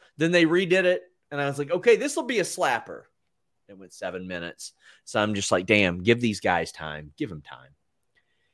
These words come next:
Ian Simmons says, "Reminds me of when Roman was a babyface. They tried to make him sound badass. Just make him act like a cocky guy who's good and he knows it."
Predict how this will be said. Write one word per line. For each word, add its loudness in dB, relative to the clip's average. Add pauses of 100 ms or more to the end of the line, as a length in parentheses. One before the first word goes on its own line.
(160)
Ian 2
Simmons 2
says, 4
"Reminds 0
me 0
of -2
when -4
Roman -2
was -4
a -6
babyface. -2
They -6
tried -2
to -2
make -6
him -10
sound -6
badass. 0 (440)
Just -10
make -4
him -2
act -2
like -6
a -4
cocky -2
guy 0
who's -8
good 0
and -4
he -8
knows -6
it." -12